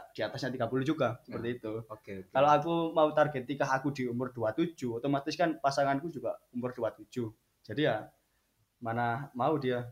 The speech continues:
Speaker 1: menunggu dua tujuh. Orang sekarang aku aja masih gini-gini aja gitu kan.
Speaker 2: Lah iya,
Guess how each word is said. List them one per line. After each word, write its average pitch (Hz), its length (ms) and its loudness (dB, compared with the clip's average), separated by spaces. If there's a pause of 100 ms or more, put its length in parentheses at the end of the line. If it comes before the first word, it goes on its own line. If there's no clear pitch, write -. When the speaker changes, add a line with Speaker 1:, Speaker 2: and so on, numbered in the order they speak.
(120)
Speaker 1:
menunggu 120 400 -4
dua 107 200 -8
tujuh. 110 400 -14
Orang 113 200 -4
sekarang 120 340 0
aku 120 220 -2
aja 120 340 0 (100)
masih 120 380 -4 (440)
gini-gini 127 420 0
aja 131 400 -4
gitu 127 220 -6
kan. 147 200 -2 (460)
Speaker 2:
Lah 107 160 -8
iya, 101 540 -4